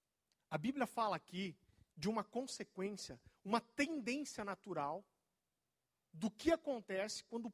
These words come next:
povo de Deus se mistura com outros povos. E o texto continua assim: "Pois elas desviariam seus filhos de seguir-me para servir a outros deuses.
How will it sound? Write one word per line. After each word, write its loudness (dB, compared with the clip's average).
povo 10
de -8
Deus 0
se -4
mistura 0
com -6
outros -4
povos. -2
E 0
o 0
texto 4
continua 0
assim: -4
"Pois 4
elas 4
desviariam 4
seus -2
filhos -8
de -6
seguir-me -4
para 2
servir 2
a 10
outros 0
deuses. -4